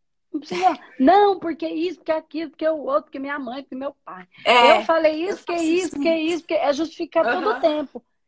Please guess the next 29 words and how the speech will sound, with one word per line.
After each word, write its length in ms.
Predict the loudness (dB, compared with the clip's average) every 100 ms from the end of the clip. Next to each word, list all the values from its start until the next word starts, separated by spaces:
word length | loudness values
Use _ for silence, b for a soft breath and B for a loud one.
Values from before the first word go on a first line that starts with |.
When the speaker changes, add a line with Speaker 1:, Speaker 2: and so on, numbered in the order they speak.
| _ _ -6
Speaker 1:
Por 120 | -4
isso 80 | -2
que 40 |
eu 40 | -2
falei, 140 | -2
é 40 |
Speaker 2:
Sim. 40 | -4
Speaker 1:
importante 300 | -6 -6 -8
falar, 120 | -8
"Não." 640 | -2 2 2 2 0 -2 -4 b _
Então, 180 | -8 -4
mas 240 | -4 -4
pra 200 | -2 0
isso 240 | 0 -4 -8
você 180 | -10 -10
precisa 300 | -12 -8 -6
olhar 380 | -4 -2 -4 -8 _
pra 240 | -6 -2
essa, 480 | -2 -2 -4 -4 -6 -6 -12 -20 _ _
pra 260 | -2 0 0
esse 220 | -4 -8
caminho. 640 | -8 -2 2 2 2 0
É, 200 | -2 -4 -2
é, 320 | 0 0 -2
é 60 | -4
um, 360 | -2 -2 -4 -6 B B _
é 80 | -6
um 100 | -4 -4 _
cam-, 400 | -2 0 2 0